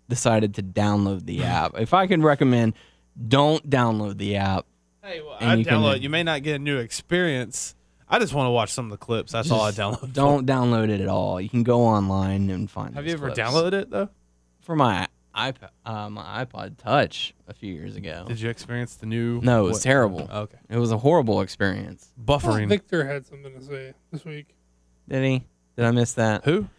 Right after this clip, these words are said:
Speaker 2: Victor?
Speaker 1: Victor.
Speaker 2: Victor.
Speaker 1: We'll get into that.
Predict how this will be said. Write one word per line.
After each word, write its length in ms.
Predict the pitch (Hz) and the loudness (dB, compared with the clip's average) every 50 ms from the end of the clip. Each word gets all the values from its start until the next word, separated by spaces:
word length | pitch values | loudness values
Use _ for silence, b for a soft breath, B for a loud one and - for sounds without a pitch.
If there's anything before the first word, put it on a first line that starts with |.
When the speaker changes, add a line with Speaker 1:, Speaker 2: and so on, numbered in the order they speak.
| _ - | _ -10
Speaker 2:
Victor? 640 | 113 - 151 156 - _ _ 202 185 190 185 160 - - - - | -4 -4 -4 -4 -4 _ _ -6 -4 -4 -6 -8 -12 -20 -20 -20
Speaker 1:
Victor. 840 | 117 107 104 107 147 190 - - - - - 180 151 143 135 131 156 | -12 -8 -4 0 0 0 -2 -4 -8 -4 -2 0 0 0 -2 -4 -6
Speaker 2:
Victor. 500 | 151 190 202 170 - _ _ - - - - | -8 -8 -10 -10 -12 _ _ -14 -14 -6 -2
Speaker 1:
We'll 180 | 127 135 156 170 | 2 2 4 4
get 100 | 160 151 | 4 4
into 200 | 143 135 127 120 | 4 4 4 4
that. 260 | 123 117 113 - | 4 4 4 2